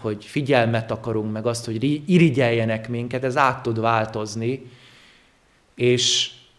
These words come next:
fontosabb tud lenni az, hogy, az, hogy irigyeljenek, hanem hogy tudok-e valami tiszteletre méltót tenni.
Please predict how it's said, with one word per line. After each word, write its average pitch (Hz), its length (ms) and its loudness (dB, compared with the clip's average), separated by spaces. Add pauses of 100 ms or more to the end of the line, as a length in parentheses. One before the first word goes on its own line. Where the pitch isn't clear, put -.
(140)
fontosabb 165 760 4
tud 127 180 2
lenni 127 340 2
az, 123 260 -2
hogy, 117 540 -2
az, 139 140 -8
hogy 127 140 -6
irigyeljenek, 127 800 2
hanem 123 360 0
hogy 123 180 0
tudok-e 151 500 4
valami 117 840 2 (420)
tiszteletre 113 600 -2
méltót 101 480 -4
tenni. 101 500 -8